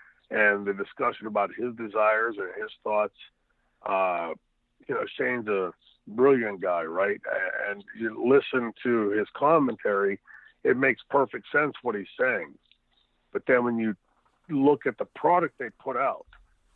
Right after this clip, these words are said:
as the new E C W and bounce that back off of what Shane McMahon's comments were, it's clear that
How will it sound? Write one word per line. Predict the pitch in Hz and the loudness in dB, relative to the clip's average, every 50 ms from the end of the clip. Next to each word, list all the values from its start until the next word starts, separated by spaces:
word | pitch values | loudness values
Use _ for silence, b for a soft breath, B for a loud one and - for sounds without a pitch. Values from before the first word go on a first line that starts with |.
| _ - | _ -10
as | - 110 104 | -10 -10 -10
the | 107 | -10
new | 107 113 117 110 107 | -10 -8 -6 -6 -6
E | 107 101 - - | -6 -8 -10 -8
C | 110 | -4
W | 98 101 92 92 87 87 80 78 - B B B B B B - | -2 -2 -2 -2 -4 -8 -8 -8 -10 B B B B B B 0
and | - 107 107 98 87 | 0 0 0 0 0
bounce | - 117 135 147 156 143 - - - | 2 2 4 4 4 2 0 -2 -4
that | 127 117 113 101 101 101 | -2 -2 -2 -2 -6 -4
back | - 120 117 117 113 - - | -2 0 2 2 0 -2 -4
off | 127 123 127 135 131 - _ 120 | -4 -2 0 0 0 -2 _ -14
of | 113 107 101 101 | -16 -16 -16 -14
what | 107 113 107 107 101 - _ _ _ _ _ _ _ _ _ - - - | -8 -6 -6 -4 -6 -8 _ _ _ _ _ _ _ _ _ -20 -14 -8
Shane | - 127 127 | -8 -6 -6
McMahon's | 123 117 104 - 113 117 107 101 95 _ - | -6 -10 -12 -10 -8 -6 -6 -6 -8 _ -10
comments | - 151 151 143 127 107 101 95 - - | -6 -4 -4 -4 -4 -4 -8 -10 -12 -10
were, | - 90 - - - - _ _ _ _ _ _ _ _ _ _ _ _ _ - | -8 -8 -8 -8 -10 -14 _ _ _ _ _ _ _ _ _ _ _ _ _ -12
it's | - - - - _ _ - - - _ _ _ - | -8 -6 -6 -8 _ _ -20 -20 -20 _ _ _ -10
clear | - 127 151 175 180 170 143 139 139 120 | -4 2 4 6 6 6 6 4 0 -2
that | 107 113 107 104 101 | -4 -2 -2 -2 -2